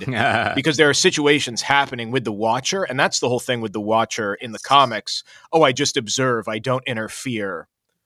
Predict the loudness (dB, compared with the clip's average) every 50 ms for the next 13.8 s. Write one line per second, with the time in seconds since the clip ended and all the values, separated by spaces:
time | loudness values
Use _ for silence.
0 | _ _ -4 -4 -4 -2 -2 -4 -4 -4 -2 -2 0 0 -2 -2 -2 0 0 2
1 | 2 2 2 0 0 -2 -4 -4 -4 -6 _ _ _ _ _ _ -2 4 6 6
2 | 8 8 6 6 4 4 6 6 6 6 6 6 6 6 8 6 8 8 8 8
3 | 6 6 4 6 8 8 8 6 4 2 4 6 8 6 6 6 4 -2 2 2
4 | 4 4 2 -2 -2 0 2 2 2 2 2 0 2 2 2 2 2 2 -2 -2
5 | -4 -4 -4 -4 -4 -4 -4 -2 -2 -2 -2 -2 -4 -8 -8 -8 -10 -8 -6 -4
6 | -2 -2 -2 -2 -4 -6 -10 _ _ _ -8 -6 -6 -4 -2 -2 0 0 -2 -2
7 | -4 -8 -10 -10 -10 -14 _ -20 -20 -20 _ _ -8 -6 -4 -4 -2 -2 -2 -2
8 | 0 4 6 6 6 6 2 0 -4 -6 -4 -2 -2 0 0 -2 -2 -6 -8 -6
9 | -6 -8 -8 -8 -10 -10 -8 -8 -8 -4 -2 -2 0 0 -2 -4 -6 -4 -4 -4
10 | -2 -2 -6 -6 -6 -10 -10 -8 -8 -6 -4 -2 -2 0 -2 -2 -2 -2 0 0
11 | -2 -2 -6 -8 -6 -4 -2 -2 -2 -4 -4 -6 -10 -12 -10 -10 -8 -8 -8 -8
12 | -10 -10 -10 -10 -10 -10 -8 -6 -4 -4 -4 -6 -4 -4 -2 -2 -2 -2 -2 -2
13 | -2 -2 -2 -2 -4 -6 -6 -6 -4 -4 -4 -2 -4 -4 -6 -10